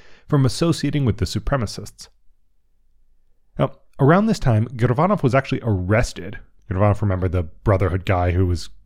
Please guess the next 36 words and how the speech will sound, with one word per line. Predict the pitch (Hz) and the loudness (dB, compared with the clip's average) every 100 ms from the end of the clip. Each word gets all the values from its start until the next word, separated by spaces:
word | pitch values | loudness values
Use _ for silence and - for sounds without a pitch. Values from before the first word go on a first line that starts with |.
| - - | -14 -8
had | - 95 85 | 0 0 0
the | 87 101 | -2 -2
official | - 107 98 | -2 0 -2
stationery, | - 104 85 107 98 | -2 -2 0 -2 0
the | 92 | 0
M | 95 92 | 0 0
R | 92 113 | 0 0
O. | 135 - - - _ - - | 0 -6 -20 -20 _ -20 -10
So | - | 2
he | 147 247 | 4 4
was | 226 | 2
arrested | 175 151 139 160 | 0 0 0 -2
in | 151 | -2
connection | 139 131 110 123 | -2 -2 0 0
with | 117 | -2
the | 113 | -2
death | 95 98 - | 0 0 0
of | 92 | -4
his | 87 | -6
friend, | - 151 147 143 | 0 2 2 0
who, | - 117 104 - | 0 0 0 -4
it | 117 | -6
seems, | - 165 147 - | 0 0 0 -2
accidentally | 120 - 135 107 | -2 -2 -2 0
discharged | - - - 120 107 | -2 -2 0 0 2
a | 101 | -2
revolver | 90 85 92 98 127 120 | -2 0 0 0 0 2
while | 87 85 78 | 0 -2 -2
showing | - 107 101 | 2 2 2
people | 107 92 | 0 0
how | |
to | 98 | -2
use | 85 101 101 | 0 0 0
it. | 143 - - - _ _ _ - - - - - | -2 -4 -18 -20 _ _ _ -20 -20 -20 -14 -2
Oops. | 110 107 - - - _ _ | -2 -2 -16 -20 -20 _ _
But | 139 131 - | -4 -4 -8